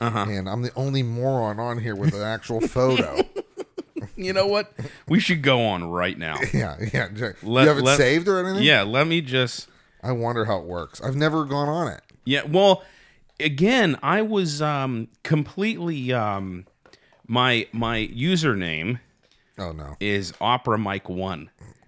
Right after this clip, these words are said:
Speaker 2: See?
Speaker 1: Okay, see, okay, this girl has a, has a picture.
Speaker 2: Okay.
Speaker 1: All right. But she's in Boston. Okay, so this is still set to, uh, um, to New York. Oh, I did blur out my photo. I,
Speaker 2: Oh,
Speaker 1: uh,
Speaker 2: you did?
Speaker 1: Yeah, I totally did.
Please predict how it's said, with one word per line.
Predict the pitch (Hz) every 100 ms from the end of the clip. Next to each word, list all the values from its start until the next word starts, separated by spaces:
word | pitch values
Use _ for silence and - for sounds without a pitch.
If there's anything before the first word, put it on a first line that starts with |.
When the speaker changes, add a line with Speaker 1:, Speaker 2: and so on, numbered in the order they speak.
| _ _ _ _
Speaker 2:
See? | - 127 123 104 _ - 143
Speaker 1:
Okay, | 156 143
see, | 110 - 110 104 107
okay, | 123 127 98 85
this | 101 127 151
girl | - 113 92 82 -
has | 113 95
a, | 95 -
has | - 95
a | 90
picture. | - 98 - 76 73 - _ _ _ _
Speaker 2:
Okay. | 98 95 76 - - -
Speaker 1:
All | 90 85
right. | 85 82 - _ _ _
But | 104
she's | - 175 139
in | 123
Boston. | 113 107 - 87 95
Okay, | 135 131
so | 139
this | 175 175
is | 151
still | - 135
set | 113 - 113 -
to, | - 110 98 90
uh, | 85 82 - _ _ _ _ _
um, | 92
to | -
New | 98
York. | 95 90 82 76 - _ - -
Oh, | 208 240
I | - 170
did | 135 185 214 147
blur | 151 151
out | 139 123 127
my | 113 110
photo. | - 110 85 78 - _ _ _
I, | 120 143 147
Speaker 2:
Oh, | 143
Speaker 1:
uh, |
Speaker 2:
you | 156
did? | 123 165 254 143
Speaker 1:
Yeah, | 160 196 220 131
I | 165
totally | - 214 214 220
did. | 226 294 339 202